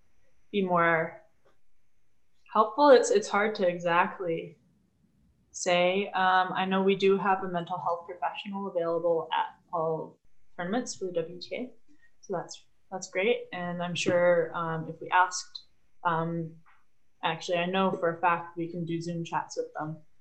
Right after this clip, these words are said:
uh, or Microsoft Teams or any, any other platform, um, to, to chat with them. So I feel like they're taking a lot of steps forward to help players and make them feel more comfortable, and that, uh, mental health is just as important as physical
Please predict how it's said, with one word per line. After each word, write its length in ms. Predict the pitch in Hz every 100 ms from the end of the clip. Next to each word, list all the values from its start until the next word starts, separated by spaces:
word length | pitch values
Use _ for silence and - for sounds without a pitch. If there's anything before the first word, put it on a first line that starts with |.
| - - -
uh, 180 | 151 151 -
or 120 | 160
Microsoft 460 | 160 160 156 143
Teams 300 | - 165 165
or 80 | 160
any, 420 | 160 160 160 139 -
any 140 | 170
other 180 | 160 160
platform, 580 | 160 156 - - 156 165 - - - - -
um, 480 | 156 156 - - - -
to, 420 | - 165 117 110 -
to 80 | -
chat 240 | 156 -
with 140 | 165 -
them. 200 | 147 160
So 420 | 165 151 - - - -
I 40 | 170
feel 160 | 190
like 240 | 180 180 - - - -
they're 100 | 185
taking 480 | 190 185 175 170 160
a 40 |
lot 200 | 170 160
of 100 | 156
steps 420 | - - - - -
forward 400 | 160 160 156 -
to 320 | 160 160 156 - _ _ - - 254
help 180 | 247
players 400 | - 220 214 208
and 80 | 190
make 260 | 185 180 -
them 400 | 170 170 170 165 - -
feel 220 | 196 180
more 220 | 175 170
comfortable, 500 | 202 180 175 170 170
and 160 | 165 160
that, 220 | 160 - - - _ _ - - - - -
uh, 120 | 185
mental 320 | 185 180 185 175
health 280 | 175 170 -
is 160 | 165
just 220 | 175 -
as 140 | 175 165
important 400 | 170 - 160 160
as 160 | 160
physical 360 | 180 165 160